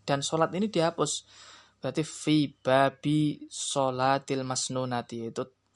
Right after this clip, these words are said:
tentang bab sholat, sholat sunnah. Kemudian kafirunal arabi, harusnya nunnya dihapus sehingga menjadi kafirul arabi, seperti itu dan seterusnya.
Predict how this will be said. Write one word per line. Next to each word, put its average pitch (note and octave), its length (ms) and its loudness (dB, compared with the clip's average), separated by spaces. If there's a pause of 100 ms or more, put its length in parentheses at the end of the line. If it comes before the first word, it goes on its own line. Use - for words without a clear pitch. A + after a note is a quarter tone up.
(220)
tentang C3+ 480 -4 (160)
bab C#3+ 240 0
sholat, C3 480 0 (160)
sholat C#3 400 -4
sunnah. C#3+ 560 -2 (720)
Kemudian C3 400 -4
kafirunal C#3+ 1800 0
arabi, C#3 560 2
harusnya B2 400 -2
nunnya D#3+ 400 0
dihapus B2 400 -8
sehingga B2+ 320 -6
menjadi B2+ 320 -6
kafirul D3+ 720 2
arabi, C3 560 2 (1800)
seperti - 480 -10
itu A#2 160 -10
dan B2+ 240 -4
seterusnya. A2+ 640 -10